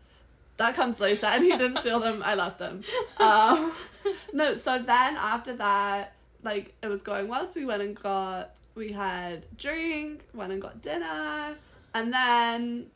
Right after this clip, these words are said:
Speaker 1: he was like, "Where else do we wanna go?" By this point, it was already, like, eleven or something. And I was like, I didn't really know what to do, but I was like, "You know on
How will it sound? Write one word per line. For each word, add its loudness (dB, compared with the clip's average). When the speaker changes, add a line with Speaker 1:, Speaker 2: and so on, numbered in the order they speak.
Speaker 1:
he -10
was -4
like, -4
"Where 0
else -2
do -8
we 0
wanna -4
go?" -4
By -2
this -6
point, -6
it -6
was -6
already, -6
like, -14
eleven -8
or -12
something. -14
And -4
I -2
was -6
like, -10
I -4
didn't -4
really -2
know -2
what -8
to -18
do, -4
but -4
I -6
was -8
like, -8
"You -4
know -4
on -4